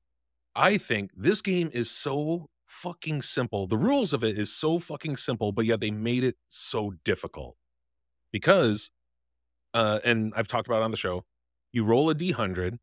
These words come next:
you have a number that you have to go through, but not like in Call of Cthulhu or in anything else that uses a percentile where you just gotta get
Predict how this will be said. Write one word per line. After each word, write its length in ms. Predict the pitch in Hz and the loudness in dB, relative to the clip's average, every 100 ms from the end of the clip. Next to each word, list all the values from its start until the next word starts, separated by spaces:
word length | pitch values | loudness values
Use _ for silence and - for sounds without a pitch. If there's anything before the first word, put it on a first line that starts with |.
| _ | _
you 140 | 117 | -2
have 300 | 101 120 127 127 | 0 -2 -2 -4
a 420 | 127 120 120 110 _ _ _ _ _ _ | -6 -6 -8 -10 _ _ _ _ _ _
number 640 | - 123 131 113 90 85 - _ _ _ _ | 0 6 6 6 2 -2 -6 _ _ _ _
that 100 | 120 | -2
you 120 | 110 107 | 0 0
have 140 | 113 | -2
to 60 | 113 | -2
go 180 | 107 107 | -4 -4
through, 140 | 101 | -6
but 160 | 92 123 | -4 0
not 240 | 151 214 | 2 2
like 260 | 196 196 175 | 2 -2 -2
in 220 | 156 151 139 | -4 -4 -2
Call 220 | 139 135 | 0 -2
of 60 | |
Cthulhu 520 | 131 123 113 113 113 113 | -2 -6 -4 -2 -2 -4
or 280 | 101 101 | -4 -4
in 200 | 104 101 104 | -2 -4 -4
anything 360 | 107 107 113 | -6 -6 -2
else 140 | 110 - | -2 -4
that 100 | 90 | -4
uses 300 | 104 92 95 | -4 -2 -4
a 60 | |
percentile 680 | - 104 107 92 98 101 98 - _ _ | -2 -2 -2 -2 0 0 0 -4 _ _
where 100 | - | 0
you 80 | 110 | 2
just 140 | 117 | 2
gotta 160 | - 104 | 0 -4
get 180 | 104 117 | -2 -4